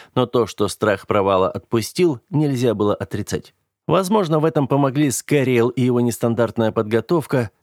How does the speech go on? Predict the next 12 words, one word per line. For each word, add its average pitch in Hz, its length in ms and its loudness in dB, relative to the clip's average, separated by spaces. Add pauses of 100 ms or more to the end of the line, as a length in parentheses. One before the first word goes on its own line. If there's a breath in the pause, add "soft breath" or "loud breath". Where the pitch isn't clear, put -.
(100)
или 160 240 0
встреча 120 440 -2
с - 120 -6
миссис 117 420 -2
Рипли, 143 500 0 (180 loud breath)
или, 139 200 2
скорее 143 380 0
всего, 135 320 0
последний 123 640 0
разговор 107 460 0
с - 100 -6
отцом. - 340 -4